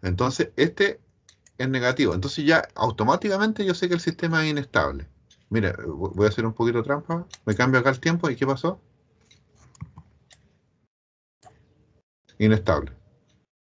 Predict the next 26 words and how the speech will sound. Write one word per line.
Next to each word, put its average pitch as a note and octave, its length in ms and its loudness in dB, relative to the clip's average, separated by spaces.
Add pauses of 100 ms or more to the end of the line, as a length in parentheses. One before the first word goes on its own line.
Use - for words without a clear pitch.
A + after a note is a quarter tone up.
(2750)
¿Te - 80 -20
das G#2+ 100 -10
cuenta? C#3+ 360 -6 (1400)
Solamente, F#3+ 680 2
y A2+ 100 2
acá A2+ 160 4
yo D3+ 140 0
me, C3 100 -2
solamente D3+ 400 -2
me C3+ 140 -2
fijo D3 260 -2
que B2 160 -6
este, B2+ 160 -8
porque G2 380 -2
este C3+ 140 -4
está C3+ 180 0
para A#2 140 4
abajo, F#3+ 280 2
yo D#3 120 -6
ya C#3 100 -4
sé C#3+ 160 -4
al B2+ 80 -4
tiro D#3 200 -6
que D#3+ 100 -6
es D#3+ 60 -4
inestable. D2+ 460 -8